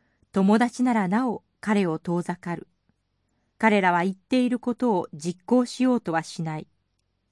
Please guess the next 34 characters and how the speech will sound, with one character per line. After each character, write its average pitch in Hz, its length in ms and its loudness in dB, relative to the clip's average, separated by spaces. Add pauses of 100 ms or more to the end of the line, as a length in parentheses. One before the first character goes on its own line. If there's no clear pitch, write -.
(1160)
心 277 420 4
を 247 80 4
得 226 120 2
た 202 120 2
人 202 260 -4
は 170 220 -2 (300)
自 175 180 0
分 254 240 4
の 254 120 2
魂 247 580 -2
を 165 120 -2
愛 175 180 -4
す - 220 -4
る。 - 120 -8 (1040)
英 262 180 4
知 - 200 -2
を 196 100 2
守 220 320 2
る - 20 -2
人 - 260 -6
は 170 220 -2 (180)
幸 233 520 0
い 226 120 0
を 226 120 0
見 214 220 0
出 208 140 -4
す。 - 240 -20 (1400)
嘘 254 260 2
を 233 80 4
つ - 120 -14
く 214 100 0
証 214 260 0
人 208 280 2
は 196 260 -4